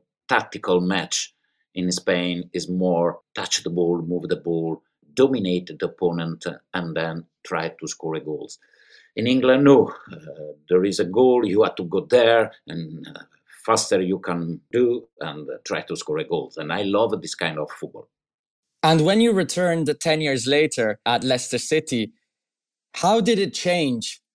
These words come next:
Speaker 2: uh, since, uh, your first experience in the U K?
Speaker 1: Uh, the change was more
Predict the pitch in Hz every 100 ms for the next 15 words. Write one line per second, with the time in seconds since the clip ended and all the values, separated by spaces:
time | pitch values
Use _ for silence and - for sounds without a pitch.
0 | - 120 117 - - 127 120 - 120 117
1 | 101 131 123 - 139 - - - 110 104
2 | - 107 104 98 101 101 98 90 _ _
3 | _ _ _ _ _ _ _ - 165 160
4 | 185 220 220 214 156 143 139 123 123 135
5 | 135 139 139 135 135 135 127